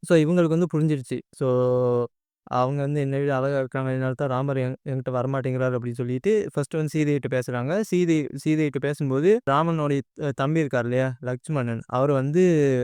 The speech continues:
ராவணனோட தங்கச்சியை அசிங்கப்படுத்தி இந்த மூக்கை வெட்டி அனுப்பிடுறாரு. அவங்க வந்து அந்த மூக்கை வெட்டின அந்த இதோட ராவணன் கிட்ட போறாரு.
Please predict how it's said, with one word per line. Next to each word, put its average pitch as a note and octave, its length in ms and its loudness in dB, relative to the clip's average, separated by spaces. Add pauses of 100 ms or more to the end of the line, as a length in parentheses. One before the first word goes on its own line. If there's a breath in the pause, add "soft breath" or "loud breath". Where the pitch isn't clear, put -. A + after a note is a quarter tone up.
(160)
ராவணனோட C3+ 520 0
தங்கச்சியை C#3 420 -2
அசிங்கப்படுத்தி C3 600 -2
இந்த D#3 180 0
மூக்கை C3+ 280 -2
வெட்டி B2+ 240 -2
அனுப்பிடுறாரு. B2 580 -4 (440)
அவங்க C#3+ 280 0
வந்து D#3 240 0
அந்த C#3+ 140 -2
மூக்கை D3 340 0 (460)
வெட்டின C3+ 300 -2
அந்த C3+ 180 0
இதோட C#3 360 0 (500)
ராவணன் C#3 340 0
கிட்ட B2 180 -6
போறாரு. A#2+ 360 0